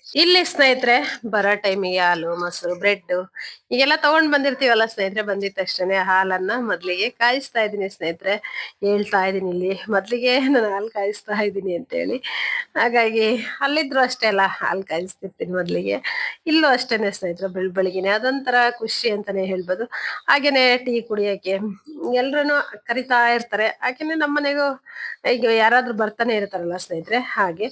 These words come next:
ಹಾಗೇನೆ ಏನಂದ್ರೆ ಏನನ್ನು ತಗೊಂಡ್ ಬಂದಿಲ್ಲ ಸ್ನೇಹಿತರೆ, ಎಲ್ಲ ಖಾಲಿ ಡಬ್ಬಿಗಳಿದೆ. ಸಕ್ಕರೆ ಸ್ವಲ್ಪ, ಅದೊಂದ್ ಸ್ವಲ್ಪ ಇತ್ತು, ಅಟ್-, ಅಷ್ಟ್ ಬಿಟ್ರೆ, ಆ, ಟೀ ಪುಡಿ ಇರ್ಲಿಲ್ಲ, ಕಾಫಿ ಪುಡಿ ಏನಿರ್ಲಿಲ್ಲ.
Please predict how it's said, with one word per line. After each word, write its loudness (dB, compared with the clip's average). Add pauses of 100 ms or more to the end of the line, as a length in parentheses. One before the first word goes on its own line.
(340)
ಹಾಗೇನೆ 2 (120)
ಏನಂದ್ರೆ 0
ಏನನ್ನು -2
ತಗೊಂಡ್ -2
ಬಂದಿಲ್ಲ -2
ಸ್ನೇಹಿತರೆ, -2
ಎಲ್ಲ 2
ಖಾಲಿ 0
ಡಬ್ಬಿಗಳಿದೆ. -4 (1600)
ಸಕ್ಕರೆ -2
ಸ್ವಲ್ಪ, -2
ಅದೊಂದ್ -4
ಸ್ವಲ್ಪ -4
ಇತ್ತು, -2
ಅಟ್-, -8
ಅಷ್ಟ್ -4
ಬಿಟ್ರೆ, -2 (560)
ಆ, -2 (540)
ಟೀ 2
ಪುಡಿ 0
ಇರ್ಲಿಲ್ಲ, 2 (180)
ಕಾಫಿ 0
ಪುಡಿ -2
ಏನಿರ್ಲಿಲ್ಲ. 0